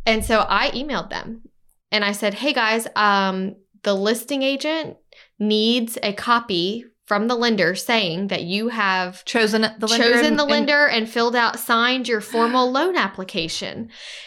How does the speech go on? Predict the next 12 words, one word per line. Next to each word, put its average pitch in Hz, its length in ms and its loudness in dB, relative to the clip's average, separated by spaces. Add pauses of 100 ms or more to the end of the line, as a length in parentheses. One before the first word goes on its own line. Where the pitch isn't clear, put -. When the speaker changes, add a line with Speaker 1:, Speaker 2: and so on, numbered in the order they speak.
(340)
Speaker 1:
If 226 180 0
we 254 160 2
can't 349 280 -2
get 294 160 -2
that - 200 -2
to 311 120 -4
them 302 260 0
today, 269 760 -2
we 220 260 -2
are 277 160 4
in 233 140 2
default - 560 -2